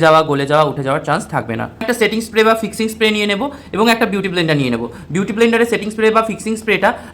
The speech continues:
হালকা করে এইভাবে স্প্রে করে দেবো দূর থেকে, যাতে খুব বেশি স্প্রে না পড়ে এটার উপরে এবং এটা যেন ভিজে না যায়, ওপরটা হালকা হালকা ভিজে থাকবে। এবং পুরো ফাউন্ডেশনের বেস মুখে ব্লেন্ড করার পরে তার উপরে আমি just এটা হালকা হালকা করে ড্যাব ড্যাব করে দেবো।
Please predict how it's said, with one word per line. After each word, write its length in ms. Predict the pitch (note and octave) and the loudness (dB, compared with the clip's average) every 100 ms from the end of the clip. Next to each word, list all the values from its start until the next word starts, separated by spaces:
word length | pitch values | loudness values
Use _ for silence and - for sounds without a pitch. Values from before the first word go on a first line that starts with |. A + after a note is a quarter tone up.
| - | 2
হালকা 220 | E3 G3+ | 2 2
করে 140 | G#3 A#3 E4 - E3+ | 2 0 -2 -10 -4
এইভাবে 240 | F3 G3+ A#3+ | 0 2 0
স্প্রে 160 | C4 G3 F#3+ | 0 2 4
করে 120 | G#3 G#3+ | 2 2
দেবো 120 | A#3 F#3+ | 0 -2
দূর 120 | G3+ - | -6 -4
থেকে, 180 | C#3 A#2+ - - - | -4 -4 -6 -6 0
যাতে 140 | E3+ A3 | 0 0
খুব 100 | B3 G3 | -2 2
বেশি 160 | G3+ A3+ - | 0 0 -2
স্প্রে 140 | G3+ G#3 | 0 4
না 40 | F3+ D3 | 4 4
পড়ে 140 | B2+ A#2+ | 0 0
এটার 160 | B2 A2+ | 0 -2
উপরে 180 | A#2+ B2 - - G3 | -4 -6 -12 -2 2
এবং 180 | G#3+ G3+ C#4 - - | 4 2 0 -12 -6
এটা 100 | D#3 G#3 | 0 2
যেন 100 | A#3+ E3+ | 2 0
ভিজে 200 | F#3 F#3+ | 0 4
না 60 | D3+ A#2 | 4 2
যায়, 120 | B2 | -2
ওপরটা 240 | C#3+ F#3+ G3+ | -4 0 2
হালকা 160 | F3+ E3+ | 4 4
হালকা 200 | G3 G3+ F3+ | 2 2 -2
ভিজে 140 | F3+ F#3+ | -2 -4
থাকবে। 200 | F#3 C#4 - E3+ | -4 -10 -10 -4
এবং 100 | D#3+ G3 | -2 0
পুরো 140 | G#3+ A3+ E3 - | 4 2 2 0
ফাউন্ডেশনের 480 | D#3+ E3 F#3+ G#3 G#3+ E3+ | 2 2 0 -2 -2 0
বেস 140 | G3 G3+ | 0 0
মুখে 160 | G3+ F3 | -6 -2
ব্লেন্ড 180 | E3+ F#3 | -2 2
করার 180 | G3+ F#3+ F#3+ | 4 4 4
পরে 140 | C#3+ A3 - - | 2 0 -10 2
তার 140 | D#3+ F3+ | 4 4
উপরে 140 | F#3+ G#3 | 2 0
আমি 120 | F3 F3+ | 0 2
just 200 | E3 F#3+ - - - | 2 0 -6 -14 -8
এটা 120 | D3 F#3 | 2 4
হালকা 260 | D#3+ D3 F3 | 6 4 4
হালকা 260 | E3+ D#3 D#3 D3 | 4 4 2 0
করে 120 | E3 D#3+ | 0 2
ড্যাব 140 | C3+ A#2+ | 0 0
ড্যাব 120 | B2+ - | -4 -2
করে 140 | A#2 A#2 | -4 -2
দেবো। 140 | A2+ | -6